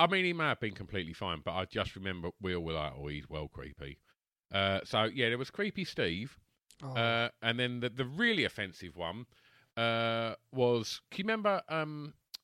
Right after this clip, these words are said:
Speaker 1: and, uh, "Hate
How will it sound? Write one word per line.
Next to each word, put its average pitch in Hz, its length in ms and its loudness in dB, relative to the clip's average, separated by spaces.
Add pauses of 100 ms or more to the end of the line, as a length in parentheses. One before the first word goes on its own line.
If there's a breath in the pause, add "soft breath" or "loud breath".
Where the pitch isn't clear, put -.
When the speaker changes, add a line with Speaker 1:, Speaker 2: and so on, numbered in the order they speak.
(760)
Speaker 1:
and, 107 400 -2
uh, 67 500 -6 (380 soft breath)
"Hate 95 300 0